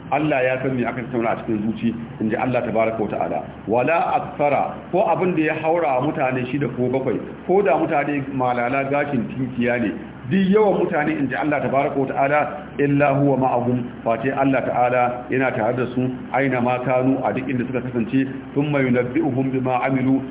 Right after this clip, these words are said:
sa'annan Allah ta'ala zai ba su labarin abin da suka aikata.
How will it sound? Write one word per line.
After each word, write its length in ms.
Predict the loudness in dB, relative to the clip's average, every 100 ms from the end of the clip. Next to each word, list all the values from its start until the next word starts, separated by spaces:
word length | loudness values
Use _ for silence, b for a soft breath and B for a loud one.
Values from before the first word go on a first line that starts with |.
| -4
sa'annan 480 | -2 0 2 0 0
Allah 240 | 0 2 0
ta'ala 480 | 0 0 2 2
zai 120 | 2 2
ba 180 | 2 2
su 60 | 0
labarin 480 | 0 4 4 4 -2 -6 -6
abin 360 | -2 0 0 0
da 100 | -2
suka 240 | -2 -6 -4
aikata. 560 | -2 -2 -2 -4 -4